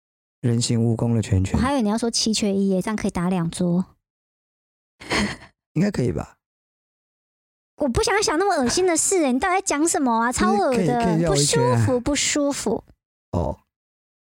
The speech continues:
Speaker 1: 那七个女生可以吗？
Speaker 2: 我是很标准的异性恋啦，我没有办法想象欸。
Speaker 1: 好吧。
Speaker 2: 但我们也尊重那个啦，同，同性，
Speaker 1: 对。
Speaker 2: 我只是个人没有办法，就是，对，我就是这样，
Speaker 1: 不是，我真的觉得，
Speaker 2: 对。
Speaker 1: 我不知道为什么，
Speaker 2: 嗯。
Speaker 1: 就是这些同性朋友，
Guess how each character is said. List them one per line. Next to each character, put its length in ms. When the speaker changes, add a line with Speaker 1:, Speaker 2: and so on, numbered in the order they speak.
Speaker 1:
那 100
七 180
个 80
女 200
生 180
可 80
以 80
吗？ 240
Speaker 2:
我 260
是 280
很 180
标 180
准 140
的 80
异 160
性 240
恋 140
啦， 80
我 60
没 80
有 20
办 140
法 60
想 220
象 160
欸。 100
Speaker 1:
好 80
吧。 300
Speaker 2:
但 100
我 60
们 100
也 40
尊 200
重 300
那 80
个 160
啦， 200
同， 220
同 240
性， 160
Speaker 1:
对。 40
Speaker 2:
我 60
只 120
是 320
个 260
人 160
没 120
有 40
办 260
法， 120
就 80
是， 220
对， 200
我 140
就 120
是 180
这 60
样， 100
Speaker 1:
不 20
是， 40
我 60
真 140
的 100
觉 180
得， 320
Speaker 2:
对。 40
Speaker 1:
我 80
不 100
知 60
道 120
为 160
什 160
么， 240
Speaker 2:
嗯。 400
Speaker 1:
就 80
是 60
这 120
些 140
同 200
性 200
朋 180
友， 180